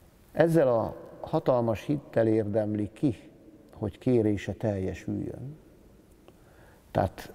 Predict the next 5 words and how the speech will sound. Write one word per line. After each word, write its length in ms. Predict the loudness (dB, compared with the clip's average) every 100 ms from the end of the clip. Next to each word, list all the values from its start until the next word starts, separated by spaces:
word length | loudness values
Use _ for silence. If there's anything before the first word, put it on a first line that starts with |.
| 0
észrevehetjük, 880 | 2 4 2 4 4 2 0 -4 0
hogy 140 | 0
Jézus 320 | 2 2 0
személyes 500 | 0 0 2 0 -2
küldetése 960 | 0 2 2 0 0 -4 -4 -4 -4